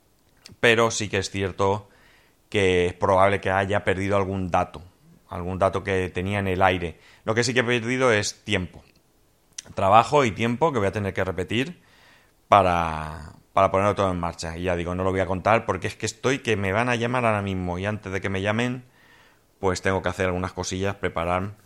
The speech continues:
para, para marcharme. Así que perdonadme este mini capítulo, no quería dejaros tirados y bueno, pues mañana será otro día. Ya os contaré porque además vuelvo a llevar furgoneta, no es mía, es algo temporal durante esta semana,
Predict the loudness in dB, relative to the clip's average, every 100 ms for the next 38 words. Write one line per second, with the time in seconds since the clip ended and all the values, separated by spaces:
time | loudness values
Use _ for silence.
0 | _ _ _ -4 -4 -6 -8 -6 -6 -6
1 | -6 -4 -4 -6 -8 -6 -2 -2 -2 -6
2 | _ -4 -2 0 0 0 -2 -2 -2 -2
3 | -2 -2 -2 -2 -2 0 2 0 0 -10
4 | _ -20 _ _ -4 0 0 0 0 0
5 | 0 0 -4 0 2 4 2 -2 -10 _
6 | _ _ _ _ -6 -2 0 0 -2 -2
7 | -4 -6 -10 -10 -12 -14 -16 -18 -16 -12
8 | -12 -14 -12 -12 -8 -6 -4 -4 -4 -2
9 | -2 -2 2 2 2 -2 -2 -6 -4 -4
10 | -4 -2 0 0 0 0 0 -2 -4 -2
11 | 0 2 2 2 0 0 0 0 0 -2
12 | 0 0 2 0 0 -4 -10 -4 -4 -2
13 | -2 -2 -2 -4 0 0 0 -2 -4 -4
14 | -4 -6 -2 -2 -2 -6